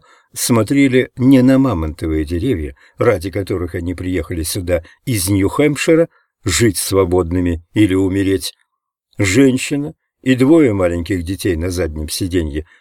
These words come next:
удивленно смотрели на Джека и Ричарда, рты их были широко открыты. Они только что увидели двух мальчиков,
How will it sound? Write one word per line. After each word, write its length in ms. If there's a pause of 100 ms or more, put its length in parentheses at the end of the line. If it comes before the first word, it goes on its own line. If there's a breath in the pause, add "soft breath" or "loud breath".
(100)
удивленно 600
смотрели 560
на 120
Джека 460 (200)
и 140
Ричарда, 600 (240 soft breath)
рты 460
их 120
были 240
широко 440
открыты. 480 (440 soft breath)
Они 260
только 320
что 240
увидели 420
двух 280
мальчиков, 640